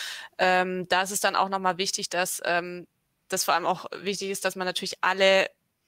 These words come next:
MitarbeiterInnen zum Beispiel in diesem Code of Conduct auch schult. Also wenn man natürlich dann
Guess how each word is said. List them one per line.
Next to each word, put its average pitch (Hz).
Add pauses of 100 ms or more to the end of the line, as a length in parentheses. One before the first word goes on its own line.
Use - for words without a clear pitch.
(160)
MitarbeiterInnen 180
zum 175
Beispiel 175
in 196
diesem 180
Code 175
of 180
Conduct 180
auch -
schult. 190
Also 170
wenn 170
man 175
natürlich 175
dann 175